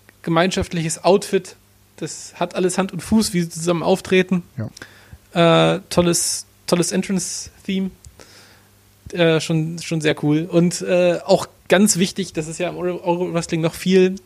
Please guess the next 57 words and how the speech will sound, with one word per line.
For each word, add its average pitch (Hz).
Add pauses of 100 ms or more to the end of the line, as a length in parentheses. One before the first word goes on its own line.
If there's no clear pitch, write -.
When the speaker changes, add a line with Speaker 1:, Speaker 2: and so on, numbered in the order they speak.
Speaker 1:
äh, 165
wichtiger, 170
als 165
es 170
in 170
der 156
W 151
W 156
E 165
der 175
Fall 165
ist. - (480)
Äh, 160
W 160
W 185
E 180
hat 180
ja 180
immer 165
sehr 170
viel -
Zeit, 208
um 165
Leute 175
vorzustellen 170
und 165
zu 175
erklären, 175
wie 165
dieser 165
Charakter 175
funktionieren 160
soll. 160
Also 151
da 151
kommt 160
vor 175
dem 165
Match 165
eine 165
tolle 170
Videoproduktion 170
und, 160
äh, 170
dafür 170
noch 175
ein 180
Interview 160
und 151
dann 156
kann 160
man 165
sonst 165
nochmal 165
auf 165
YouTube 175
nachgucken. 165